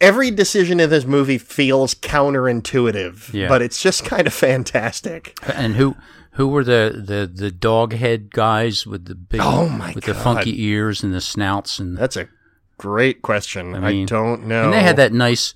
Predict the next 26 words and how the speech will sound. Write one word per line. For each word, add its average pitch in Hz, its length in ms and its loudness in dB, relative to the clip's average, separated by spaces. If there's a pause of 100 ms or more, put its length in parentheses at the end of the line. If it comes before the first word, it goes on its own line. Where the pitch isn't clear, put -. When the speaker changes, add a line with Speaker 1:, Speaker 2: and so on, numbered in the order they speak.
(140)
Speaker 1:
the 117 80 -2
name 120 260 2
of 117 60 2
the 151 220 0
aliens 127 640 2
Speaker 2:
nice, 123 280 0
Speaker 1:
off 110 80 -4
the - 40 -16
top 117 120 2
Speaker 2:
nice, 131 200 2
Speaker 1:
of 131 60 0
my 139 60 -6
head. 147 280 0
Speaker 2:
easygoing 117 600 2
feature 113 420 -2
where 101 140 0
they 101 120 -2
could 101 140 -4
just 95 180 -6
change 107 380 -2
themselves 101 480 -2
into 98 180 -2
what, 98 120 -8 (240)
whatever 101 360 -6
they 98 120 -4
wanted. 101 400 -4